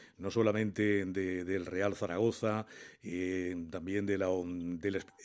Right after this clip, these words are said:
del expediente Chipirón y de los árbitros, eh, con el escándalo de Enríquez Negreira y el Fútbol Club Barcelona, vamos a hablar de árbitros también. Lo hemos ido, mm, relegando un poquito porque teníamos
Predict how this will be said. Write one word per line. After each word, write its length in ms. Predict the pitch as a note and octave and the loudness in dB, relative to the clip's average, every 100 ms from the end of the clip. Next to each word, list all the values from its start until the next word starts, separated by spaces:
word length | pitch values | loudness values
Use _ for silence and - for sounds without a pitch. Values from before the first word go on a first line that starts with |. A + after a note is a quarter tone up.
| - | -12
del 260 | B2 A2+ G#2+ | -8 -2 0
expediente 480 | G#2 G#2+ G#2+ G#2 G2 | 0 2 2 2 -2
Chipirón 560 | G2+ F2 G#2 B2 A#2 - - - | -2 0 2 2 0 -6 -16 -6
y 120 | G#2 | 2
de 100 | A#2+ | 6
los 200 | E3+ C#3+ | 6 6
árbitros, 580 | C3+ A#2 G2+ G#2+ D3 - - - - - | 6 6 4 2 0 -2 -10 -18 -20 -10
eh, 420 | - G2+ G2+ F#2+ - | -2 0 0 -2 -4
con 220 | G#2 G2+ | -4 0
el 180 | G2 F#2+ | 0 0
escándalo 540 | E2+ A2+ A2 A2 A2 | 0 0 2 4 6
de 100 | G#2 | 4
Enríquez 380 | F#2+ G#2 G2+ G2 | 2 0 2 0
Negreira 580 | F#2+ G#2 A#2 A2 C#3+ A2+ | 2 4 6 4 2 -2
y 160 | F2+ | -6
el 120 | F2 D#2 | -8 -6
Fútbol 320 | A2+ G#2 F#2+ | -2 0 0
Club 180 | G#2+ F#2+ | 0 0
Barcelona, 520 | F2 G#2 G#2+ A#2 D3 - - - - | 0 0 2 2 0 -2 -12 -14 -2
vamos 340 | G#2 C#3 C#3 | 0 2 2
a 40 | |
hablar 240 | C3+ B2 A2+ | 4 4 6
de 120 | A2 | 6
árbitros 380 | G#2+ G2+ G2 F#2+ | 6 2 0 -2
también. 280 | F#2+ C3 E3+ | 0 2 2
Lo 60 | |
hemos 200 | B2 A#2+ | 2 0
ido, 480 | C3 C#3 D3+ D3 B2 | 2 4 4 2 -2
mm, 360 | A#2 G#2+ G2+ A2 | -6 -8 -6 -2
relegando 420 | A2+ G#2+ A#2+ D#3 | 2 2 2 2
un 60 | |
poquito 400 | B2 A#2 C3+ D3 | 0 0 2 2
porque 240 | C3+ A2+ G2+ | 0 0 -2
teníamos 560 | F#2+ G#2+ A2+ A#2+ - | 0 0 0 0 -2